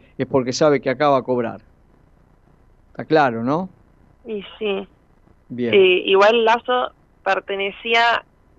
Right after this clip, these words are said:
Speaker 2: pertenece todavía, creo yo, a la lista de los que el ruso dijo que no iba a tener en cuenta.
Speaker 1: Ah, por eso, con más razón, si a vos tenés, eh, ofertas de Unión, eh, tenés oferta de Central Córdoba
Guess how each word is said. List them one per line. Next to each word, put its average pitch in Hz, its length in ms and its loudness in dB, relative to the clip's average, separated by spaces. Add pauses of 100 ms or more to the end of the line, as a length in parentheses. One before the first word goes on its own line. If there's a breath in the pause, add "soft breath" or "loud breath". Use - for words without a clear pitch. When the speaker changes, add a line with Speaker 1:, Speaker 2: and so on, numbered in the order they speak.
Speaker 2:
pertenece 208 680 -2
todavía, 190 600 0
creo 190 280 -4 (100)
yo, 214 80 -2
a 220 120 2
la 190 160 -4
lista 208 480 -4
de 190 200 -6
los 190 240 -6
que 185 480 -10 (520 soft breath)
el 202 200 0
ruso 233 300 -4
dijo 208 240 -4
que 190 100 -8
no 202 80 -10
iba 208 140 -4
a 185 40 -6
tener 190 260 -12
en 180 160 -10
cuenta. 180 540 -6
Speaker 1:
Ah, 107 120 -18
por 190 140 -4
eso, 139 180 -12
con 147 140 -8
más 196 140 -2
razón, 147 460 -6
si 131 220 -6
a 135 80 0
vos 175 220 -2
tenés, 165 400 -2 (360 soft breath)
eh, 127 160 0
ofertas 147 520 2
de 143 100 2
Unión, 131 480 -4 (460)
eh, 127 140 -6
tenés 135 320 -4
oferta 151 400 2
de 143 100 2
Central 139 480 -2
Córdoba 113 580 -2